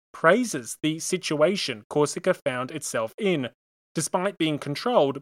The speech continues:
by a foreign power. Compared to the situation in mainland Europe, where much of the continent was under the reign of despotism and autocratic rule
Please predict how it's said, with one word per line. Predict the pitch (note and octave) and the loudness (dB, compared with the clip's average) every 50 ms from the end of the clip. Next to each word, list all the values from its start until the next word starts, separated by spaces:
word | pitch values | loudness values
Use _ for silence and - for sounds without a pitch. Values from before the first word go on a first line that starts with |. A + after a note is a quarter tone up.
| _ - | _ 0
by | C#3+ D3+ F#3 | 2 6 6
a | G#3 | 6
foreign | G3+ - - C3 A#2+ A#2 A#2 A#2+ | 4 4 2 0 2 0 -2 -4
power. | A#2 - - F3+ F#3 F3 D3+ C3 A#2+ - _ _ _ _ _ _ _ _ _ _ _ _ _ _ _ _ _ - | -6 -2 0 2 4 4 6 4 4 2 _ _ _ _ _ _ _ _ _ _ _ _ _ _ _ _ _ -4
Compared | - F3+ E3+ G#3 A#3+ B3 - | -2 2 4 4 4 4 4
to | - F#3 | 0 -2
the | F3+ | -2
situation | E3+ - G#3+ F3+ - F#3 F3+ F#3 F#3+ F3+ - F#3 E3 D3+ | -2 -4 -4 -4 0 2 4 4 4 4 2 -2 -2 -2
in | C#3+ D3 | 0 2
mainland | D3 D#3 D#3+ D#3+ D#3 D3+ C#3+ C#3 C3 | 2 2 2 4 2 2 2 0 0
Europe, | D3+ G#3 B3 A3+ D3+ - - _ _ _ _ _ _ - | 0 2 2 2 2 2 -2 _ _ _ _ _ _ 2
where | D3 D3+ D3+ | 4 6 6
much | D3 D3+ E3 F3+ F3+ - - | 6 6 4 2 2 0 -6
of | D3+ C3 | -6 -4
the | D3 D3 | -4 -4
continent | - - F3+ F3 - - D3+ D3 C#3+ - - _ _ _ - | 0 2 2 2 2 2 0 0 0 -2 -6 _ _ _ 0
was | D3 D3+ - - | 0 0 2 2
under | D#3+ D3+ D3 C3 | 0 0 0 -2
the | C#3 C3 | -2 -2
reign | C3 D#3+ E3+ F3 E3 D3+ C#3 C3 B2+ | 0 0 0 2 2 0 0 0 -2
of | A#2+ - - | -4 -4 0
despotism | - F3+ F3 - - - C3+ - C#3 B2 A#2 A#2 G#2+ - _ - | 2 2 2 2 0 -8 -6 -4 -4 -4 -4 -6 -8 -10 _ -6
and | - C#3+ C#3 C3+ - - - | -4 -4 -4 -4 -4 0 2
autocratic | E3+ D3+ C#3 A#2+ - - E3 D#3 D3+ C3 - | 2 2 2 -2 -6 -4 -2 -2 -2 -2 -2
rule | C#3+ D#3+ F#3+ G3+ F3+ C#3+ A#2+ G#2+ | 2 6 6 6 6 6 2 -2